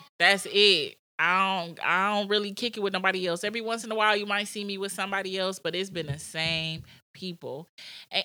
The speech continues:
even if, you know what I'm saying, even my childhood friends, like my friends Brianna and Dia and Camille,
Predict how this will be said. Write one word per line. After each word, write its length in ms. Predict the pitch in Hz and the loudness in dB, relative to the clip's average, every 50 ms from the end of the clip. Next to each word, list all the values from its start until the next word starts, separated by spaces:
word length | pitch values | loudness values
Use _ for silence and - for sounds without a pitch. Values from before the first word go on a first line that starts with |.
| - | 0
even 300 | - 277 311 302 302 285 | 0 0 2 2 2 2
if, 240 | 277 269 262 269 - - | 4 4 4 2 -2 -4
you 120 | 320 381 | 0 2
know 60 | 339 311 | 2 2
what 80 | 294 294 | 2 0
I'm 80 | 302 | -2
saying, 260 | 285 285 226 240 226 - 233 | -4 -2 -2 -2 -2 -2 -2
even 320 | 262 277 285 285 269 240 | -4 -2 -2 -2 -2 0
my 160 | 220 208 202 | 2 2 2
childhood 560 | - - 247 226 240 240 254 240 262 240 226 | 4 4 6 6 6 6 6 4 2 2 2
friends, 720 | - - 240 247 240 233 226 226 226 240 - - - - - _ _ _ _ _ _ _ _ - - - | 0 -2 -2 0 0 0 0 -2 -4 -6 -10 -14 -16 -16 -18 _ _ _ _ _ _ _ _ -20 -14 -6
like 260 | 170 180 175 165 170 | -4 -4 -4 -4 -4
my 140 | 165 160 175 | -4 -6 -6
friends 260 | - 185 180 180 180 180 | -4 -6 -6 -6 -6 -6
Brianna 600 | 180 165 170 170 175 175 170 170 170 170 170 - _ _ - - - - _ | -6 -4 -2 0 0 0 0 -2 -4 -4 -6 -8 _ _ -20 -20 -20 -16 _
and 140 | 156 156 151 | -10 -8 -6
Dia 340 | 160 175 180 175 170 160 160 | -4 -4 -2 0 2 0 0
and 100 | 165 170 | 0 -4
Camille, 600 | - 175 165 170 170 170 170 165 165 165 165 175 | -6 -6 -4 -2 0 0 2 2 2 0 -2 -6